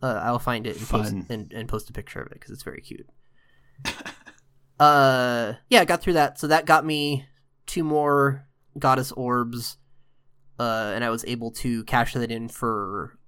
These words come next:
Speaker 1: uh, uh, another little bit of stamina. So now I've got two full circles of stamina.
Speaker 2: Pretty good.
Speaker 1: And then I banked some stamina potions and some stamina foods, and I went right back to that big horse.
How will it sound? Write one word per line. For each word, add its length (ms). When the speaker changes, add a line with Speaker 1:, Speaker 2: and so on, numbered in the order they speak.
Speaker 1:
uh, 180
uh, 320
another 380
little 180
bit 240
of 320
stamina. 480
So 120
now 80
I've 120
got 180
two 180
full 260
circles 400
of 100
stamina. 480
Speaker 2:
Pretty 220
good. 320
Speaker 1:
And 120
then 120
I 140
banked 360
some 680
stamina 380
potions 680
and 100
some 160
stamina 800
foods, 600
and 120
I 60
went 220
right 180
back 220
to 80
that 120
big 140
horse. 540